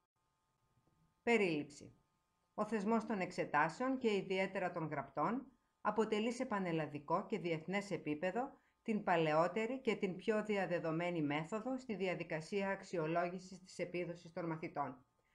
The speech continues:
Στα σύγχρονα χρόνια, οι εξετάσεις άρχισαν να παίζουν ένα κοινωνικό ρόλο. Πρέπει να αποδεχτεί κανείς ότι το σύστημα επέλεγε και επιλέγει από πολύ νωρίς τους εκλεκτούς του.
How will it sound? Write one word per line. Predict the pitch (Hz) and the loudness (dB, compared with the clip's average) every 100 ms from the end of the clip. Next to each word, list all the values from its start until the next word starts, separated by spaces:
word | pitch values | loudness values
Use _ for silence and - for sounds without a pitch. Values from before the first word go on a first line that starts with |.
| _ _ | _ _
Στα | - - 214 | -8 -4 -2
σύγχρονα | 311 311 285 196 | -2 0 2 2
χρόνια, | 170 196 202 156 147 - - _ _ _ | 0 2 2 2 -2 -6 -14 _ _ _
οι | 202 | 0
εξετάσεις | 202 214 220 277 285 - | 0 0 2 0 0 -2
άρχισαν | 262 254 262 240 | -2 -2 -2 0
να | 226 | 0
παίζουν | 233 226 233 | 2 2 2
ένα | 220 226 | 0 -2
κοινωνικό | 226 202 190 180 214 214 | -2 -4 -4 -2 4 6
ρόλο. | 202 165 135 - - _ _ _ _ _ | 6 6 2 -4 -16 _ _ _ _ _
Πρέπει | 226 233 247 | 2 4 4
να | 214 190 | 4 4
αποδεχτεί | 180 170 170 - 220 | 4 2 0 0 2
κανείς | 180 147 143 220 294 - - _ | 4 4 4 2 0 -6 -20 _
ότι | 196 202 196 | 0 2 0
το | 190 | -2
σύστημα | - 285 320 - 151 151 190 | 0 0 0 -2 2 2 2
επέλεγε | 180 175 226 233 175 151 147 | -2 2 4 4 4 2 -2
και | 143 196 | -2 2
επιλέγει | 175 175 160 165 165 143 180 226 - | 2 2 4 4 4 2 -4 -6 -2
από | 175 190 | 0 0
πολύ | 170 185 226 | 2 4 6
νωρίς | 254 185 180 214 | 6 6 4 2
τους | - 214 | -4 -4
εκλεκτούς | 202 185 185 196 185 | 0 -2 2 2 2
του. | - 135 | -6 -18